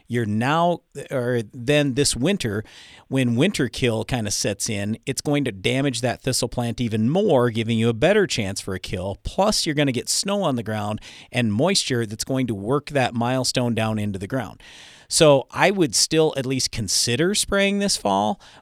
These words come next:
but I could certainly, uh, see if you said, "Well, I don't know that I'm gonna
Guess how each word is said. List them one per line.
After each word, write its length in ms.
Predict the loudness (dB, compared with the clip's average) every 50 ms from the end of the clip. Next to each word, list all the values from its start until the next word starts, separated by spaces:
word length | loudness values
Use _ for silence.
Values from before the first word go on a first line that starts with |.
| -12
but 340 | 0 4 6 6 6 6 2 0 0
I 120 | 0 0
could 200 | 2 0 -4 -2
certainly, 720 | -2 0 0 0 0 0 0 2 2 4 2 2 0 -2 _ -10
uh, 80 | -10 -8 -8 -8 -6
see 560 | -2 -2 0 0 2 2 2 2 2 0 0
if 220 | -2 -2 -2 -2 -2
you 80 | -2
said, 240 | 0 0 -2 0 2
"Well, 420 | 4 4 6 8 8 8 6 6
I 140 | 4 4 2
don't 160 | 2 2 2
know 180 | 4 4 4 4
that 140 | 4 2 0
I'm 160 | 2 2 2
gonna 340 | 2 2 2 2 2 0